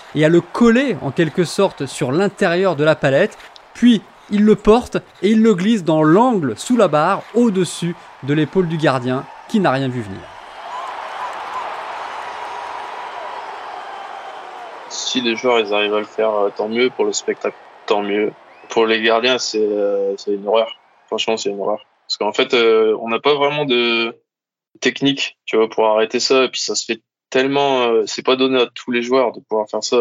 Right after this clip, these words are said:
Speaker 2: En plus, tu sais, il faut, il faut que le palais, il n'y ait pas de neige dessus. Enfin voilà, il faut quand même beaucoup de ré-, de, de conditions pour que les joueurs puissent, puissent faire ça. Mais bon,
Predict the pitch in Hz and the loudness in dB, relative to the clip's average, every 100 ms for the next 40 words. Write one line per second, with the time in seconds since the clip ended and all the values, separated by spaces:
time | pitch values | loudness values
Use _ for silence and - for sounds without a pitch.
0 | 113 101 101 - 120 - 113 113 104 107 | 4 2 -4 -6 -6 -2 -2 -2 -2 -2
1 | 107 101 _ _ _ _ _ - - 113 | 0 -4 _ _ _ _ _ -10 -6 -4
2 | - 110 117 120 127 120 104 - 98 104 | -2 0 2 4 4 2 -2 -6 -6 -6
3 | 104 113 113 139 139 139 - - 110 113 | -6 -6 -4 0 0 0 -4 -2 2 4
4 | 127 120 113 - 107 113 - - 127 117 | 4 2 -2 -2 -4 -4 -8 -2 0 2
5 | 117 113 110 110 110 110 110 104 110 - | 2 2 0 -2 0 0 0 -2 -8 -4
6 | 117 117 - 135 117 - - 113 107 107 | -2 0 0 -2 -2 -6 0 2 4 2
7 | 107 110 117 110 - - 117 113 107 - | 0 0 0 -2 -4 -2 2 4 2 0
8 | - - 110 - 151 135 113 110 107 | -6 -2 -2 2 4 4 2 0 -2